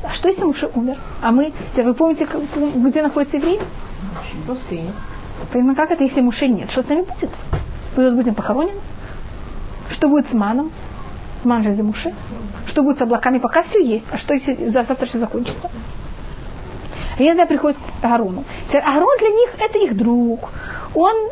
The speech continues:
Speaker 1: с ними рос все время. Муше же был в, в дворце фараона.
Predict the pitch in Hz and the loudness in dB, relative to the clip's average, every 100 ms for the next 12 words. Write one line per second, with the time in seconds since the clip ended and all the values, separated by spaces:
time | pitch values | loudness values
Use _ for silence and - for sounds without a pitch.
0 | - - 339 381 330 262 254 - 254 233 | -4 2 6 6 6 6 4 2 2 4
1 | 226 254 339 277 254 262 196 214 233 226 | 4 4 4 4 4 4 2 2 4 2
2 | 240 - - - 240 - 233 254 233 240 | -4 -12 -10 -6 -6 0 4 4 2 0
3 | 208 254 254 247 233 220 208 | 2 2 4 4 4 2 0